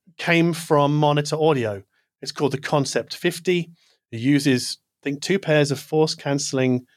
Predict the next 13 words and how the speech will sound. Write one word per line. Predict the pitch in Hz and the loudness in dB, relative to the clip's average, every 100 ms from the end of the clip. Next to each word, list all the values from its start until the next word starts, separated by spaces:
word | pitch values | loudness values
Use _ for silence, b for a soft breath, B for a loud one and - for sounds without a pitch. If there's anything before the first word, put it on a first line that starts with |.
| _ _ | _ _
side-firing | - 135 160 - 139 131 131 123 - | 2 4 4 2 2 2 2 -2 -4
woofers | 143 160 127 117 | -2 0 0 0
in | 127 | 0
each | 127 | -2
speaker. | - - 180 - 101 | -4 -2 -4 -4 -8
So | - 117 | -2 0
we've | 117 117 - | 0 -4 0
heard | 127 117 | 0 0
of | 110 | -2
that | 113 117 | -6 -2
recently | 127 - 123 123 _ - | -2 -2 -4 -4 _ -12
from | 107 | -12
KEF. | - 147 127 - | -8 -6 -6 -8